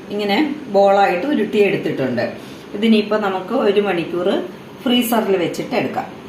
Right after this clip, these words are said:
അപ്പോൾ ഒരു മണിക്കൂർ കഴിഞ്ഞ് ഫ്രീസറിൽ നിന്ന് നമ്മൾ ഇത് എടുത്തിട്ടുണ്ട്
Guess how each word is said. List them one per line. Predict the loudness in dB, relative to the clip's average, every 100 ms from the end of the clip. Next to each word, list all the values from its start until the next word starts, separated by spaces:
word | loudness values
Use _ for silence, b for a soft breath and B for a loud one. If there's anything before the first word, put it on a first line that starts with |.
| -16 -16 -18 -18 -18 -18 -16 -16 -14 -16 -16 -18 -18 -18 -18 -18 -18 -20 _ _ -20 B B B B -20 -14
അപ്പോൾ | -2 2 4
ഒരു | 4 2
മണിക്കൂർ | 2 2 2 4
കഴിഞ്ഞ് | 4 2 0
ഫ്രീസറിൽ | 2 2 2 0 2
നിന്ന് | 2 0
നമ്മൾ | 2 2 2 0 -2
ഇത് | 2 2
എടുത്തിട്ടുണ്ട് | 2 -2 0 0 2